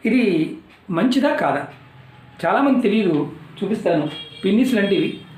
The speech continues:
ఈటి పిన్నిసులు అంటారు. ఇవి పెట్టుకోవడం వల్ల వచ్చే నష్టాలు చాలామంది తెలియదు.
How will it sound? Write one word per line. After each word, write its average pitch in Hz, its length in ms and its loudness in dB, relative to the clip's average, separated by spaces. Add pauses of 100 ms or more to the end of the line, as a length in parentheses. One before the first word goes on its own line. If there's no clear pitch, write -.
(1080)
ఈటి 180 200 -2
పిన్నిసులు 180 420 -2
అంటారు. 143 300 0 (880)
ఇవి 247 120 4
పెట్టుకోవడం 226 440 2
వల్ల 220 120 0
వచ్చే 214 140 0
నష్టాలు 151 420 -2 (720)
చాలామంది 185 320 0
తెలియదు. 143 300 -2